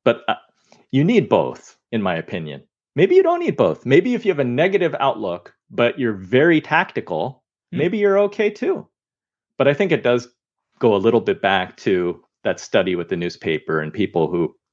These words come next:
Speaker 1: you know, were very positive, seeing opportunities that those who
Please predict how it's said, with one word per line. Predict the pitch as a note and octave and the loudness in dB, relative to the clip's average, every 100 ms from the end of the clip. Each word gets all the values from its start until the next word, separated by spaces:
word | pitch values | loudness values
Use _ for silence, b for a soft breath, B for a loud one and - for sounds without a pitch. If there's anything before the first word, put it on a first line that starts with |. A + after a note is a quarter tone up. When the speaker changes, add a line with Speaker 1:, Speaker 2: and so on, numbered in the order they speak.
| _ b b b b | _ b b b b
Speaker 1:
you | - | -10
know, | F2 D2+ | -8 -6
were | E2 G#2 | -2 2
very | B2 A2 | 2 2
positive, | - A2+ G#2+ A2+ G2+ F2 | 2 0 2 2 0 -2
seeing | - - F#3 F#3+ D3 | -6 -2 2 2 2
opportunities | A2 A#2 A2+ G3 A3 D#3+ D3 C#3 | -2 -2 -4 -4 0 0 0 -2
that | D3 - | -6 -2
those | D3 - | -2 -2
who | D3+ | -4